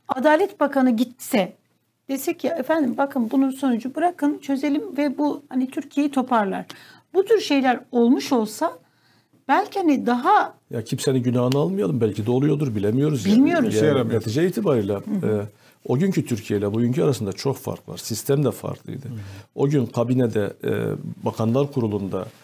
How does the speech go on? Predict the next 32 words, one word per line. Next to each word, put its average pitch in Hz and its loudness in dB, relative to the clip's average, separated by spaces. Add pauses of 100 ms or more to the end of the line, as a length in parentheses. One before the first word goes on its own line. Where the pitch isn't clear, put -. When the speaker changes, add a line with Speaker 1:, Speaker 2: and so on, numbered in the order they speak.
(320)
Speaker 2:
bütün 175 -2
bakanların 110 0
imza 113 0
koymadığı 107 -2
bir 107 -6
şey 165 -2
hayata 113 0
geçmiyordu. - -4 (600)
Yani 104 -4
önünüze 131 2
gelen 120 0
kararnameler 117 0
olsun, 104 -10
önünüze 120 -2
gelen 117 0 (360)
tasarılar 113 -2
olsun. - -6 (560)
Bir 156 -2
tane 107 -2
imza 110 -2
eksik - -6
olursa 107 -4
meclise 135 0
gitmiyordu. 101 -4 (140)
Speaker 3:
İkna 165 2
edilmesi 127 -2
gerekiyordu. 127 -2
Speaker 2:
Müşterek 202 4
Speaker 1:
Evet. 175 2
Speaker 2:
sorumluluk 123 0
ve 127 2
ortak 117 -2